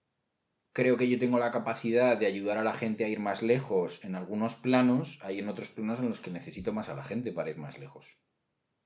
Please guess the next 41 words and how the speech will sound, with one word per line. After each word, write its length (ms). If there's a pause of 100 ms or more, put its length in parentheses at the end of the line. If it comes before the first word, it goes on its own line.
(540)
Pero 160
y 60
simplemente 440
soy 140
capaz 220
de 60
ayudar 220
a 40
más 160
gente 320
porque 340
ha 40
habido 340
otra 360
que 100
me 100
ha 40
ayudado 380
antes, 540 (280)
¿no? 420 (800)
Eh, 440
entonces, 260
bueno. 240 (920)
Yo 280
sí 160
que 140
creo 160
que 60
soy 120
capaz 240
de 60
valorar 380
muchas 280
cosas 260
por 180
el 80
hecho 200
de 80
que 100
sean 280
bonitas. 640